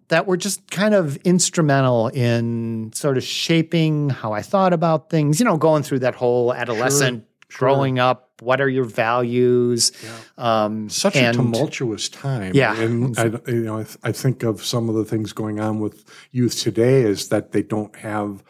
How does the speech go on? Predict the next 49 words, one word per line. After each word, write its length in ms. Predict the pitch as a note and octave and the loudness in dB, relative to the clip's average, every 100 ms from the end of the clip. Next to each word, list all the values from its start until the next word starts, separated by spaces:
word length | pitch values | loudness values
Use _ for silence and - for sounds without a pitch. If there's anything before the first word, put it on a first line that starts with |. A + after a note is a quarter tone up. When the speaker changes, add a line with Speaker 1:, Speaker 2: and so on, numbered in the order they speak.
| - _ _ | -20 _ _
Speaker 2:
those 200 | A2 G2+ | -2 -2
grounded 1000 | - G2 G#2 G#2+ A#2 A2 A#2 A2 G#2+ A2 - - _ | -4 -2 0 2 2 4 2 2 -2 -4 -6 -20 _
groups 320 | A#2+ A2+ - | -4 -2 -6
of 80 | G#2+ | -8
people 220 | A2 A2+ | -8 -6
that 100 | G#2+ | -6
figure 380 | - D#3+ C#3 C3+ | -2 -2 2 2
it 80 | |
out 200 | B2 A#2 | 2 0
together. 440 | - A#2 A#2 F#2+ - | -2 0 0 0 -4
Speaker 1:
Yeah. 180 | C3+ A#2+ | -2 -2
Speaker 2:
You 140 | G#2+ G#2+ | -4 -10
know, 200 | G#2 G#2+ | -10 -12
they 140 | G2+ G2 - | -14 -18 -2
bounce 360 | C#3 C#3 C3+ - | 0 2 0 -2
things 240 | C#3 A#2+ | -2 -2
off 200 | A#2 - | -4 -2
of 60 | A#2+ | -4
each 160 | G#2+ | -4
other, 140 | A#2+ G#2+ | -6 -8
say, 160 | A#2 | -6
"Yeah, 580 | A2+ D3+ D#3+ E3 E3 D#3+ | 0 2 4 4 4 4
I 60 | E3 | 2
don't 140 | F3 | 2
think 160 | F3 D#3+ | 0 0
that's 240 | F3 F3 | 0 0
gonna 160 | - C3 | -2 -4
work, 260 | B2 A#2+ | -2 -4
man, 300 | B2 C3 B2+ B2+ - - _ | -2 -2 -2 -6 -16 -20 _
but 240 | A#2 A#2 | 0 2
okay." 540 | A#2+ C#3+ F#3 D#3+ C#3+ C#3 - | 2 2 2 4 2 0 -2
Speaker 1:
Well, 160 | B3 D4+ | -2 0
Speaker 2:
You 80 | D4+ | 0
Speaker 1:
and 80 | |
Speaker 2:
know. 60 | C4+ | 0
Speaker 1:
they 40 | |
don't 160 | C4 F4+ | 2 0
even, 200 | F4 A#3 - | 0 0 0
I, 160 | F#3+ F3+ - - | -4 -4 -10 -4
I 40 | |
mean, 320 | D#3+ C3 B2+ - | -2 -2 -4 0
this 200 | E3 B2 | 0 0
is 100 | G#2+ | 0
really 340 | C3+ D3 A#2+ | 2 4 2
being 380 | G#2+ A#2 A2 A2 - | 0 -2 -2 -8 -8
overly 460 | B2+ A2+ A2+ A2 | -8 -6 -8 -10
generalizing, 720 | G2 A#2 A2+ G#2+ A2 - A#2 A2 | -8 -8 -8 -10 -16 -16 -16 -12
but 160 | B2+ | -8
I 140 | B2+ | -6